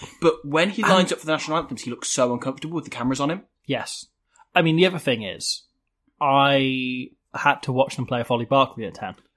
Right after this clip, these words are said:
Speaker 1: Yes.
Speaker 2: So I'm very happy to be seeing <laughs>
Speaker 1: And Mike Catt
Speaker 2: <laughs> Mike
Speaker 1: slash Andy
Speaker 2: Catt,
Speaker 1: Farrell.
Speaker 2: yeah.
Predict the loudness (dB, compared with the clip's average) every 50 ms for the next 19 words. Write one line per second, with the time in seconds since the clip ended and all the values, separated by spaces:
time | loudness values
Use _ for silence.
0 | _ -14 -14 -12 -8 -8 -8 -8 -4 -2 2 4 6 6 6 6 2 -2 0 4
1 | 6 6 8 6 6 4 4 4 2 2 2 -2 -8 -8 -10 -12 -14 -12 -10 -8
2 | -8 -4 -4 -2 -2 -2 -4 -6 -6 -6 -4 -4 -4 -4 -8 _ -20 -8 _ 2
3 | 2 4 4 2 0 2 4 4 4 4 2 -2 -4 0 2 2 4 4 6 6
4 | 8 10 10 8 8 6 4 4 4 4 4 4 4 2 2 0 -2 0 2 2
5 | 4 4 2 0